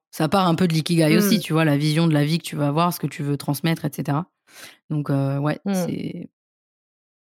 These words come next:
Speaker 1: du coup, c'est un, c'est un outil, quoi. Ça, ça m'est arrivé, pas tout le temps, parce que ça dépend les problématiques clients, mais,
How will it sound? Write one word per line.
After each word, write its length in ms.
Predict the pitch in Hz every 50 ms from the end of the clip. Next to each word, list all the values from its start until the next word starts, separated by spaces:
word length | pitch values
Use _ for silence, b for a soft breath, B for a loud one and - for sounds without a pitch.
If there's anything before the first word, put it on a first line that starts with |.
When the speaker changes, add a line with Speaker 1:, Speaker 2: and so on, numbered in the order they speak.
| - -
Speaker 1:
du 140 | 165 160
coup, 160 | 165 - 262 285
c'est 120 | 277 240
un, 120 | 208 190
c'est 100 | 185 -
un 180 | 202 190 190 214
outil, 320 | 247 269 277 - 269 294 247
quoi. 180 | - 185 170
Ça, 200 | - - 185 165
ça 140 | 156 - 165
m'est 300 | 175 202 254 285 247 269
arrivé, 420 | 240 220 214 208 208 196 220 269 269
pas 180 | - 247 233 233
tout 160 | - - 226
le 80 | 208
temps, 180 | 180 - 240 254
parce 160 | 220 180 -
que 80 | - 175
ça 140 | - 170 160
dépend 400 | 156 175 185 175 202 196 202 196
les 100 | 180 160
problématiques 640 | - - 165 160 170 156 151 160 - - 175 -
clients, 300 | - - 165 170 208 247
mais, 200 | 208 165 156 B